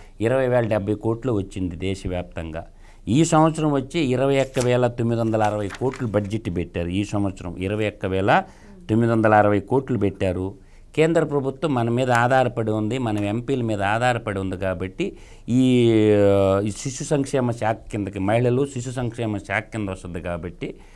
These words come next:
అక్కడి నుంచి నిధులు వస్తే మనకి ఖచ్చితంగా ఈసారి బడ్జెట్లో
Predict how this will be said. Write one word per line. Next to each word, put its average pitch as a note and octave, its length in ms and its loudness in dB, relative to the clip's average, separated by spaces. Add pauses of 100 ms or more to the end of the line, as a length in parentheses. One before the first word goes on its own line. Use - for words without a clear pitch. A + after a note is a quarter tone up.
(200)
అక్కడి G#2 260 -4
నుంచి C3 260 -2
నిధులు A#2 340 2
వస్తే C#3+ 460 -4 (580)
మనకి B2+ 720 -2 (240)
ఖచ్చితంగా C3+ 540 -4
ఈసారి C#3+ 560 0
బడ్జెట్లో A#2+ 720 -2